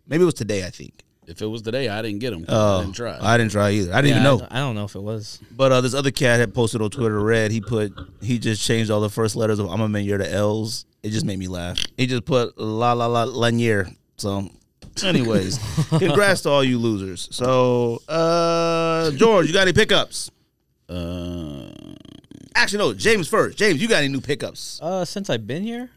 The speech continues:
Speaker 3: uh, a couple New Balances, five fifty. Just, uh, they're called Salt and Pepper. So they're, like, a gray, black, gra-, white gradient on them.
Speaker 1: What are the five fifties?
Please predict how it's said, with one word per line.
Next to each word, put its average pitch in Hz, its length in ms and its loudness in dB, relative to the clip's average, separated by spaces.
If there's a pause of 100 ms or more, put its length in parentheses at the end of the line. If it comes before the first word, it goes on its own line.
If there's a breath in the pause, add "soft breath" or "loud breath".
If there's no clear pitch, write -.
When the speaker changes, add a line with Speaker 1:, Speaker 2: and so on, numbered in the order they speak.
(120)
Speaker 3:
uh, 120 760 0
a - 60 -20 (120)
couple 185 200 -6
New 135 120 -2
Balances, 170 680 -6
five 127 220 -2
fifty. 139 400 -8 (720)
Just, - 280 -10
uh, 101 380 0
they're 101 100 -8
called 117 220 -4
Salt 107 220 -4
and - 80 -14
Pepper. 110 400 -8 (260)
So 107 100 -10
they're, 98 120 -6
like, 95 300 -10 (240)
a 101 60 -12
gray, 101 300 -2
black, 98 380 -6
gra-, - 240 -10
white 101 300 -8
gradient 101 380 -6
on 101 140 -6
them. 107 300 -8
Speaker 1:
What - 80 -16
are 220 60 -12
the 156 40 -16
five 175 200 -6
fifties? - 520 -12